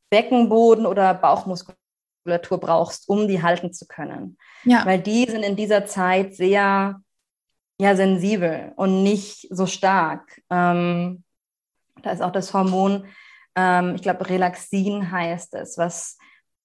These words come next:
Speaker 1: bei Frauen, also was nur bei Frauen ausgeschüttet wird, zum einen während der Menstruation und eben während der Geburt, um eben das zu begünstigen, dass hier was eben rausgeführt wird aus dem Körper. Aber das kann eben zu einer erhöhten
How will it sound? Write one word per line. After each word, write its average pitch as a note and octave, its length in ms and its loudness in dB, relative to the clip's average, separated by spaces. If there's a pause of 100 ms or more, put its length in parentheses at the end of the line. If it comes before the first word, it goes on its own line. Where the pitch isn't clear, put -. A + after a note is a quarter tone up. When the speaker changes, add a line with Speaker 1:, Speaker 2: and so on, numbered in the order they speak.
Speaker 1:
bei F#3 140 0
Frauen, G3 920 2
also F3 220 -2
was F#3 180 -6
nur B3+ 260 6
bei G#3 120 4
Frauen F#3 600 4
ausgeschüttet E3+ 580 -6
wird, F#3 180 -2
zum F#3+ 140 -8
einen G3 320 2
während F#3 220 0
der F#3+ 80 -2
Menstruation F3+ 880 -2
und G#3+ 300 -2
eben F#3 500 -2 (320)
während G3 440 2
der F#3+ 100 -2
Geburt, G3 520 0
um A#3+ 280 4
eben G3 500 -2 (300)
das F#3+ 440 0
zu A3 640 -4 (180)
begünstigen, A3 680 2
dass F#3+ 260 -2
hier F#3+ 220 2
was - 360 -6 (160)
eben F3 200 -4
rausgeführt F#3+ 920 2
wird F3 140 -6
aus E3+ 220 -6
dem E3+ 120 -10
Körper. - 320 -8
Aber A#2 120 -8
das F3+ 180 -6
kann F#3+ 220 -2
eben F#3 260 -4
zu F#3+ 120 -8
einer F3 80 -2
erhöhten F3+ 580 -2